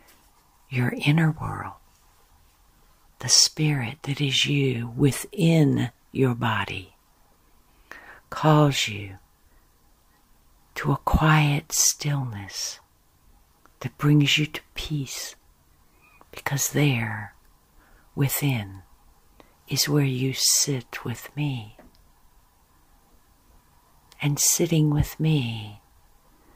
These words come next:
will bring you wisdom,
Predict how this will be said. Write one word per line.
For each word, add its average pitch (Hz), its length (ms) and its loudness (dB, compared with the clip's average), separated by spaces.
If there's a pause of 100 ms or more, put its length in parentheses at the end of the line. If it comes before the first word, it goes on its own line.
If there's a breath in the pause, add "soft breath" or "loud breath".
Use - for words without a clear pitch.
(400 soft breath)
will 135 140 4
bring 151 340 4
you 139 400 2
wisdom, 139 840 -2